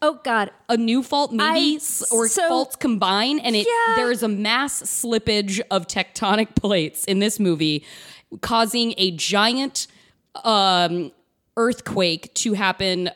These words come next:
Speaker 2: thirty, epicenter thirty miles east of Los Angeles that then triggers a chain reaction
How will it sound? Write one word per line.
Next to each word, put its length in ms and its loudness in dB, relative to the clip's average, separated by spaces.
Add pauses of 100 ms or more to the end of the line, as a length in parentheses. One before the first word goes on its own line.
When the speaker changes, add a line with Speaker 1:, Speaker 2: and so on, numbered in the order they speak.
Speaker 2:
thirty, 560 -2
epicenter 540 -2
thirty 280 0
miles 440 0
east 360 -4
of 140 0
Los 260 2
Angeles 640 0 (300)
that 320 -2
then 580 -2 (500)
triggers 500 0
a 100 -2
chain 380 0
reaction 640 2